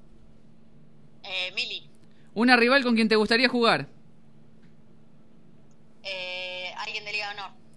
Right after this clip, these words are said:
Speaker 2: ¿Tu mayor alegría como jugadora?
Speaker 1: Compartir con amigas.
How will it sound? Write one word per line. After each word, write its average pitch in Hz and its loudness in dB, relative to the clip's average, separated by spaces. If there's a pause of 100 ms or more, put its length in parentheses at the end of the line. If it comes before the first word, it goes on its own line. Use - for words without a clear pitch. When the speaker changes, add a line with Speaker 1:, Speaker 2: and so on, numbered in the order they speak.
(240)
Speaker 2:
¿Tu 180 -2
mayor 214 4
alegría 262 6
como 233 2
jugadora? 226 4 (1700)
Speaker 1:
Compartir 208 -12
con 226 -6
amigas. 208 -8